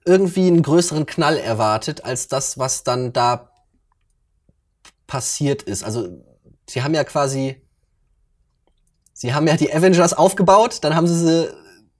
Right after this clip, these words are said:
gegen sich ein bisschen kämpfen lassen, um sie danach stärker dastehen zu lassen.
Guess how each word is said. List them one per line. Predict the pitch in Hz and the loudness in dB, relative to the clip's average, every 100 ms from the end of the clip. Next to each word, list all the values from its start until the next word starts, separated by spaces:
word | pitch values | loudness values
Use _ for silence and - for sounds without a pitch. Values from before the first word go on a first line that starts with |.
| - | -8
gegen | 147 160 | -2 0
sich | 160 165 | 0 -2
ein | 151 | -4
bisschen | 156 - | -6 -2
kämpfen | 170 185 180 | -2 0 0
lassen, | 185 185 | 0 -2
um | 160 170 | 0 2
sie | 160 | 2
danach | 156 160 170 - 117 - | 4 4 2 -4 -14 -8
stärker | - 165 165 147 | -2 0 2 2
dastehen | 135 135 - 127 117 | 2 0 0 -4 -2
zu | - | -2
lassen. | 113 104 98 | -2 -2 -6